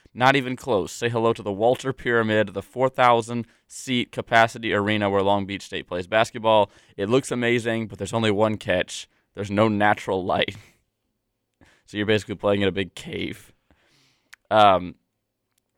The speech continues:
so if you have not had the chance already, go, go ahead and bump on over to our Twitter at C disc A U. That's at C D I S C A U, and you can see us. Uh, we retweeted this.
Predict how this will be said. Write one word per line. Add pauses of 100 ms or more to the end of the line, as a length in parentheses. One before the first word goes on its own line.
(300)
so (300)
if
you
have
not
had
the
chance
already,
go, (100)
go
ahead
and
bump
on
over
to
our
Twitter
at
C
disc
A
U.
That's
at
C
D
I
S
C
A
U, (300)
and
you
can
see
us.
Uh,
we
retweeted
this.